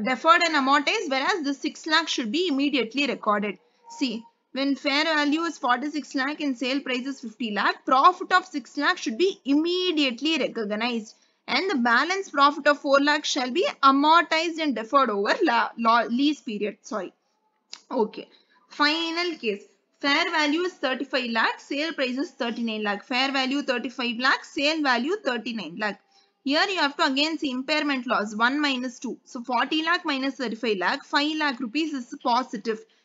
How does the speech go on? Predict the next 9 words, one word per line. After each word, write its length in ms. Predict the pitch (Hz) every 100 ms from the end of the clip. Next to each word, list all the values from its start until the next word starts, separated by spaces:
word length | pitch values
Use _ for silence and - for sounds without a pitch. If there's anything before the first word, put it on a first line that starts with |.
| -
So 100 | 330
you 100 | 320
can 200 | 302 240
write 260 | 220 254
it 160 | 269 254
here. 220 | 226 - _ _ -
Then 280 | 294 370
deferred 420 | 240 247 320 320 320
income. 380 | 240 202 202